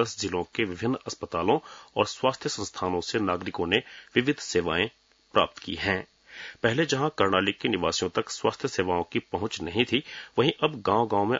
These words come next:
अस्पताल पहुंचने से स्वास्थ्य सुविधाओं की उपलब्धता बढ़ी है। प्रदेश सरकार ने कहा है कि कर्णाली को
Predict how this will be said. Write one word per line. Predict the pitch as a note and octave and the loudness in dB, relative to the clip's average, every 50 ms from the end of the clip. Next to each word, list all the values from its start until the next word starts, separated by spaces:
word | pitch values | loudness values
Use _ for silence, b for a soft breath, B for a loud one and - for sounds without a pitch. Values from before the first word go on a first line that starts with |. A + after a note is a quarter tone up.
| - | -2
अस्पताल | - - - F#2+ - G#2+ A2+ A#2+ | -6 -8 -6 -2 0 2 2 0
पहुंचने | - - F#2+ F#2 - - F2+ E2 | -2 -6 -12 -8 -4 -4 -4 -2
से | - - B2+ C#3 B B B B B B | 2 2 0 0 B B B B B B
स्वास्थ्य | - - - A#2+ B2 - - D3+ | -6 0 0 0 2 0 -2 -4
सुविधाओं | - - G2+ G2 F2 F2+ F2+ F2 E2+ | -2 0 -2 -2 -2 0 -2 -2 -2
की | - - - - _ - | -2 -4 -10 -10 _ -6
उपलब्धता | - - A2 G#2 F2+ F#2 F#2 - - F#2+ G#2 A#2+ - _ _ _ _ - G2+ | -2 2 2 2 2 0 -4 -2 0 0 0 0 -2 _ _ _ _ -16 -8
बढ़ी | F#2+ G2 G2 F2 E2 E2 E2 | -2 -2 -2 0 -2 -4 -2
है। | - G2+ G2 F#2 G2 - _ _ B B B B B B | 2 2 4 2 2 -2 _ _ B B B B B B
प्रदेश | A2 B2 D3 - | 2 2 4 4
सरकार | - C#3+ C3 - C3+ C3+ C#3+ | 2 0 2 2 0 2 2
ने | D#3 D3+ | 0 -4
कहा | - - G2+ F#2+ F2+ | -4 -2 0 0 0
है | E2+ E2+ G#2 A#2+ | 2 2 0 0
कि | - A#2+ | 0 0
कर्णाली | - - G2 F#2 F#2 F#2 F#2+ A2 A#2 | 0 2 2 2 2 2 2 0 -2
को | - - - | -2 -4 -4